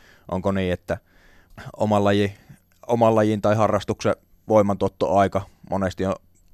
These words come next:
pari kolmekymmenystä, niin sekin vaikuttaa tosi paljon siihen, että tarviko reenata minkä verran sitä nopeusvoimaa, mistä äsken keskusteltiin. Ja sitten pitäisi tietää, että mitä energiantuottomekanismeja tarvitaan omassa harjoittelussa. Että jos ne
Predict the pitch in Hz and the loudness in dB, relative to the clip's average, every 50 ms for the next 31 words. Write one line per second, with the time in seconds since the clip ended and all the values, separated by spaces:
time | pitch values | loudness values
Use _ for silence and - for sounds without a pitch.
0 | - _ - 104 104 104 98 - 104 101 98 101 101 - 107 92 87 80 71 60 | -20 _ -2 -2 0 0 2 2 2 2 2 0 -2 -2 -2 -2 -4 -6 -10 -10
1 | 60 - - - - 50 57 78 90 - 85 76 67 69 78 - - - - 76 | -12 -14 -14 -14 -14 -12 -10 -10 -8 -8 -8 -6 -6 -6 -8 -8 -10 -8 -6 -6
2 | 80 85 82 98 90 - 82 82 80 78 82 82 67 85 85 73 - _ - - | -6 -4 -4 -6 -6 -4 -4 -4 -4 -6 -6 -6 -6 -6 -8 -8 -10 _ -18 -20
3 | - _ - - - - _ _ _ 85 87 92 90 92 - 95 92 95 92 90 | -20 _ -20 -20 -20 -20 _ _ _ -4 -4 -2 -4 -4 -2 -2 0 0 0 -2
4 | 90 - 98 - - - - 101 95 90 95 90 87 90 90 90 - 101 101 98 | -4 -6 -8 -12 -12 -8 -6 -6 -4 -4 -4 -4 -4 -4 -6 -6 -4 -4 -4 -2
5 | 92 - 80 69 - - - 50 - 50 50 50 50 50 - - - - - - | -2 -2 -4 -4 -4 -6 -8 -10 -10 -10 -10 -12 -14 -14 -16 -16 -14 -14 -14 -14
6 | - 64 69 - - - - - - - - - - 50 - - 50 50 50 50 | -14 -16 -12 -12 -10 -12 -12 -14 -16 -18 -14 -12 -12 -12 -12 -12 -12 -12 -10 -12
7 | - - - - - - - 95 - - 87 92 90 - - 95 92 90 92 87 | -12 -14 -14 -14 -12 -10 -8 -8 -8 -6 -6 -6 -6 -4 -4 -4 -2 -2 -2 -4
8 | 90 - - 95 95 - - 101 - 123 120 110 104 101 - - 92 90 - 107 | -4 -6 -6 -6 -4 -2 -2 -2 0 0 0 0 0 -2 -4 -6 -6 -6 -6 -8
9 | - _ 113 113 127 135 - 117 101 92 90 82 - - 76 78 78 - - - | -6 _ -4 -2 0 0 0 0 -2 -2 -4 -6 -8 -8 -8 -8 -8 -10 -12 -18
10 | - - - - - - _ - 92 92 90 87 87 90 92 87 87 - - - | -20 -20 -20 -20 -20 -10 _ -4 -2 -2 -2 -4 -4 -2 -2 -4 -4 -6 -12 -14
11 | _ - 98 95 92 92 - 95 90 98 90 87 87 87 - - 78 82 87 85 | _ -6 -4 -4 -4 -4 -4 -4 -2 -2 -2 -2 -4 -6 -6 -8 -6 -6 -6 -6
12 | - 87 85 - - 92 82 - 95 87 | -6 -8 -8 -6 -6 -8 -6 -6 -8 -10